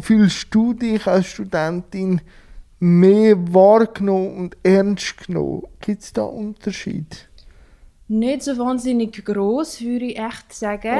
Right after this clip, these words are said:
Speaker 1: Okay.
Speaker 2: Äh, weil, aber es kommt auch darauf an, glaubst, wo du bist in Russland.
Speaker 1: Okay.
Speaker 2: Ähm,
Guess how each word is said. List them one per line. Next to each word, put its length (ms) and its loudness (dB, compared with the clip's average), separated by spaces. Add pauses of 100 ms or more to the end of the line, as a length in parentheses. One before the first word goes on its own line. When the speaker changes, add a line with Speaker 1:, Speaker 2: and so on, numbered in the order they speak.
Speaker 1:
Okay. 240 -4 (340)
Speaker 2:
Äh, 60 -8
weil, 680 -6 (440)
aber 260 -4
es 160 -8
kommt 180 -4
auch 220 -2
darauf 260 -12
an, 180 -8
glaubst, 340 -10
wo 80 -12
du 120 -12
bist 260 -14
in 100 -8
Russland. 280 -4
Speaker 1:
Okay. 180 0 (580)
Speaker 2:
Ähm, 480 -2